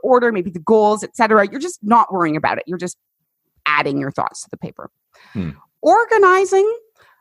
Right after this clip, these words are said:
Speaker 1: uh, and I like to do this process in a Google Doc, uh, just because then I can kinda, like, uh, easily cut and copy and paste and move things around. Uh, and the organized process, now you're starting to chunk and group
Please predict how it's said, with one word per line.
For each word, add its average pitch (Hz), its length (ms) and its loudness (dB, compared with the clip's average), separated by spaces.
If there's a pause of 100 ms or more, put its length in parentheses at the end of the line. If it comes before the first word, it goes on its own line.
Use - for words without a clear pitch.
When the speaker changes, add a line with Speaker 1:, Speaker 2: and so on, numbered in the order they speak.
(100)
Speaker 1:
uh, 226 180 4
and 262 100 2
I 349 80 4
like 427 160 0
to 349 80 -4
do 311 80 4
this 302 220 0
process 226 440 0
in 196 140 0
a 175 60 2
Google 151 300 -4
Doc, 208 440 2
uh, 180 100 4
just 165 220 -2
because 170 240 -2
then 151 120 2
I 143 60 2
can 160 280 0
kinda, 147 200 0
like, 131 260 -6
uh, 110 140 -2 (200)
easily 170 440 -6
cut - 240 -2
and 139 260 2
copy 143 360 -2
and 135 120 -4
paste 139 360 -6
and 139 180 2
move 147 160 0
things 139 240 -8
around. 131 380 -4 (360)
Uh, 156 380 4
and 226 120 2
the 277 80 -6
organized 440 580 -2
process, 254 480 0
now 214 340 2
you're 381 80 -4
starting 339 300 0
to 247 180 -8
chunk - 580 -2
and 190 140 2
group 151 300 -2